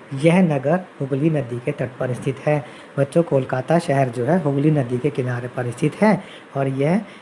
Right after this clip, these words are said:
जो हुगली नदी है यह गंगा नदी की एक शाखा है,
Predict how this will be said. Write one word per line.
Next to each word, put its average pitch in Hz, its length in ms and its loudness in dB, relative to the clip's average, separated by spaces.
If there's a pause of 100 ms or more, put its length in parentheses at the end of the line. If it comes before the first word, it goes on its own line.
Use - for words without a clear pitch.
(140)
जो 156 120 6
हुगली 143 300 4
नदी 139 340 4
है 143 340 0
यह 156 100 2
गंगा 143 360 0
नदी 123 280 0
की 160 260 4
एक 185 140 4
शाखा 131 340 -2
है, 123 280 -4